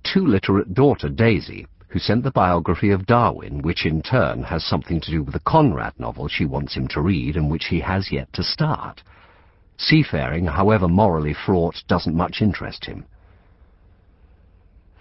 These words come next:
For some years now, she's been addressing what she believes is his astounding ignorance, guiding his literary education, scolding him for poor taste and insensitivity.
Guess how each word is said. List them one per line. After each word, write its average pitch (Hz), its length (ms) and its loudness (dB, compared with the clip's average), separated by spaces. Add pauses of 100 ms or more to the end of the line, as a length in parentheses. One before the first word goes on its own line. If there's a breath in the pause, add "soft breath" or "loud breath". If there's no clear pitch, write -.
(140)
For - 80 0
some 160 220 4
years 139 300 6
now, 87 280 2 (260)
she's 127 240 2
been 107 180 2
addressing 117 460 2
what 117 160 0
she 113 200 2
believes 95 560 0
is 92 220 -2
his 101 200 0
astounding 104 800 0
ignorance, - 720 -8 (400)
guiding 139 400 4
his 85 180 -4
literary 73 520 2
education, 95 600 -6
scolding - 560 0
him 64 200 -8
for 78 180 -6
poor 85 320 -2
taste - 340 -6
and 80 220 -2
insensitivity. - 1040 -4